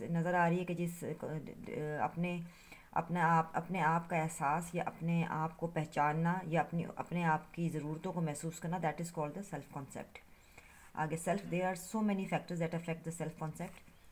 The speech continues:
इसमें सोशल है, गोल्स क्या होते हैं, एबिलिटीज़ क्या हैं,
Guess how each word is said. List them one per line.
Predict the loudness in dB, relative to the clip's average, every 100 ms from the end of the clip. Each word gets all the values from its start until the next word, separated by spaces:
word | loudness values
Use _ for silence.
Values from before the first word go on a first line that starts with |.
| -16
इसमें | -8 -4
सोशल | 0 0 0
है, | 0 0 0
गोल्स | 0 0 -2 -2
क्या | 0
होते | 0 0 0
हैं, | 0
एबिलिटीज़ | 0 0 0 -2 -4
क्या | -2 0
हैं, | 2 0 -4